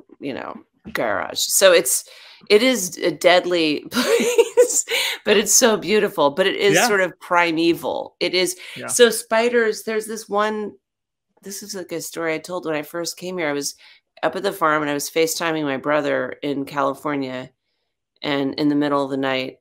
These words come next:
Speaker 1: and I looked under the coffee table, and there was a spider,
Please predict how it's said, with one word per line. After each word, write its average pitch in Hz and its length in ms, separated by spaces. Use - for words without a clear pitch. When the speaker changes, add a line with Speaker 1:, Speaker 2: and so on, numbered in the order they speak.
Speaker 1:
and 160 100
I 156 60
looked 170 260
under 165 180
the 143 100
coffee 151 380
table, 139 340
and 139 100
there 147 120
was 143 160
a 170 60
spider, 180 560